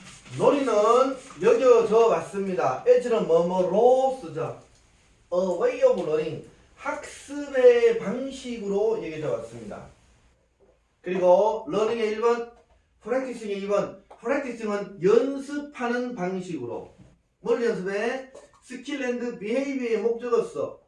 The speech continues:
기술과 행동을 연습하는 방식으로 여겨져 왔습니다.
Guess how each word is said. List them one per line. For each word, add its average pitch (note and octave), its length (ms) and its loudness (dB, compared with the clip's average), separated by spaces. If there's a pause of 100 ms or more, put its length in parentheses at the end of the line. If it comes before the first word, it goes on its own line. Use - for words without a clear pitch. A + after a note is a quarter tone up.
(440)
기술과 C4+ 460 -4
행동을 C4+ 840 -4 (640)
연습하는 A3+ 800 -4
방식으로 A3+ 720 0
여겨져 D#3+ 200 -4
왔습니다. B2+ 480 -8